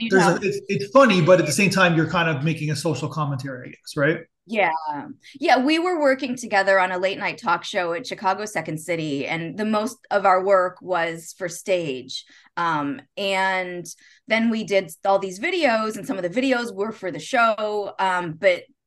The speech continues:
Speaker 1: then I moved to Lo-, we moved back to Los Angeles. And so she's still, you know, in the Midwest. And so it's, we haven't been collaborating lately,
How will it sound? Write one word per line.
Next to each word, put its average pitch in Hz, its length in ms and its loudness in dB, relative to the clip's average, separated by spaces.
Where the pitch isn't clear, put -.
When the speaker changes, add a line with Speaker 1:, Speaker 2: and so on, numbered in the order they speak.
Speaker 1:
then 208 260 -6
I 190 100 0
moved 190 440 -10
to 175 160 -6
Lo-, 165 240 0
we 220 120 -6
moved 233 280 0
back 190 260 0
to 202 100 -10
Los 156 280 -6
Angeles. 139 500 -8
And 156 140 -10
so 147 420 -4
she's 196 300 -10
still, 175 500 -6
you 170 140 -10
know, 143 160 -6
in 156 80 -10
the 151 80 -8
Midwest. 151 420 -6
And 117 140 -12
so 127 160 -10
it's, - 240 -16
we 233 100 -4
haven't 233 300 -2
been 185 200 -4
collaborating 123 880 -6
lately, 107 540 -10